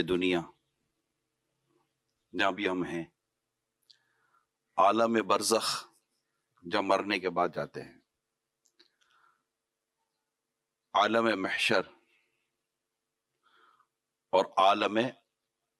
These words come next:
آخرت، جنت و جہنم، یہ پانچ عالم بیان کیے گئے ہیں۔ عالم ارواح سے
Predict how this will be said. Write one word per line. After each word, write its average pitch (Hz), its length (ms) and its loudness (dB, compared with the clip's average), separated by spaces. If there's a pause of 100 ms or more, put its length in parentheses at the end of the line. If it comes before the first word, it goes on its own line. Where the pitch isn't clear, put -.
آخرت، 95 460 -2 (320)
جنت 95 420 -2
و 92 60 2
جہنم، 80 420 -8 (760)
یہ 107 140 0 (120)
پانچ 127 420 2
عالم 98 300 0 (220)
بیان 92 340 -4
کیے 85 280 -12
گئے 73 140 -16
ہیں۔ 69 80 -20 (1700)
عالم 123 380 4 (320)
ارواح 110 580 4 (400)
سے - 180 -2